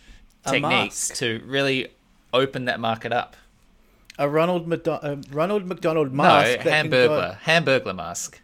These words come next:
Speaker 1: Good point. Very good point.
Speaker 2: Yeah.
Speaker 1: Hamburglar, just over the top of the eyes.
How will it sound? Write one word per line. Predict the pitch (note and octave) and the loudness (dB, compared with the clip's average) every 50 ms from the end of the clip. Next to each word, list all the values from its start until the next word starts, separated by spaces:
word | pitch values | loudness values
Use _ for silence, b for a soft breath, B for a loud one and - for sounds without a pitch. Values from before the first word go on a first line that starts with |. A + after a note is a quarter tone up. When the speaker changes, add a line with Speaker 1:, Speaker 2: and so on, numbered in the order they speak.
| _ | _
Speaker 1:
Good | - A#2 A#2 A#2 A#2 | -8 -8 -8 -8 -10
point. | - - A#2 A2+ A2+ G#2+ G2 - - _ _ - | -10 -10 -8 -6 -6 -8 -8 -12 -16 _ _ -20
Very | A2+ A2+ A2+ A#2 A#2 A2 | -12 -10 -8 -6 -6 -8
good | A2+ A2+ A2+ A2 | -8 -12 -14 -14
point. | - - G#2+ G2+ G2+ G2+ - _ _ _ _ _ b b b b b b b b b b b b - | -14 -16 -14 -14 -14 -14 -18 _ _ _ _ _ b b b b b b b b b b b b -4
Speaker 2:
Yeah. | D3+ C#3 D3 C#3+ C#3 | 0 0 0 0 2
Speaker 1:
Hamburglar, | D3 D3 D3 C#3 C#3 B2 | 2 2 2 2 0 -4
just | - D3+ C#3 - | -4 -4 -2 2
over | D#3+ D#3 D#3+ D3+ | 2 2 2 2
the | D3 C3+ | -2 -8
top | - - D#3 C#3+ C#3+ - | -2 0 0 0 2 0
of | D3 | -2
the | C#3 C#3 C3 | -2 0 0
eyes. | B2 B2 A#2+ A#2+ A#2+ A#2+ A#2 A#2 - - - - | 2 2 2 0 0 -2 -4 -6 -10 -16 -16 -18